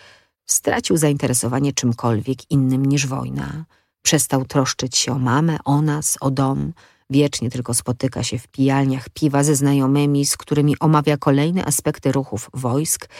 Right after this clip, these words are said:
strategii i polityki. Spekuluje, jak można by na wojnie zarobić, zupełnie jakby coś od niego zależało.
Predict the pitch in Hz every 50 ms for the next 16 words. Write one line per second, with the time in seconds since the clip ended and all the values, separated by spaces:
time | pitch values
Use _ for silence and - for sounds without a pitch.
0 | - - - - - 240 247 233 - - 147 123 131 139 135 135 135 139 143 -
1 | - - - 196 170 160 160 151 151 - - 185 180 185 180 - - 131 113 -
2 | - - 117 113 113 120 139 - _ - - - - - 160 143 - - 135 135
3 | 151 175 170 131 131 135 127 123 127 - 156 151 156 143 143 147 139 - 143 135
4 | 139 135 135 143 139 135 147 151 143 165 165 185 175 143 127 127 127 - - -
5 | - - - 170 170 185 - 233 269 262 247 233 202 185 180 165 165 - - 214
6 | 220 - - 196 147 165 165 165 160 151 139 139 139 131 123 123 120 120 110 110
7 | 104 80 71 - -